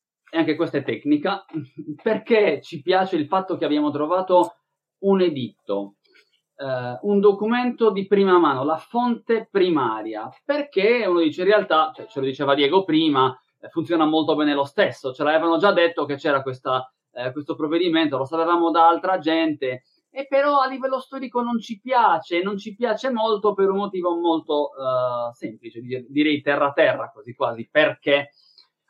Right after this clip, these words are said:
Beh, perché, ehm, qualsiasi fonte secondaria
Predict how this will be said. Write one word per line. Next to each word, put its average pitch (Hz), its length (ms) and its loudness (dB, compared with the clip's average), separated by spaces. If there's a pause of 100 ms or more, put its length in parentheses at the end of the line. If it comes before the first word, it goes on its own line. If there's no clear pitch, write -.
(180)
Beh, 165 340 -2
perché, 196 760 2
ehm, 113 800 -6 (200)
qualsiasi 220 600 0
fonte 131 640 0
secondaria 156 1120 -2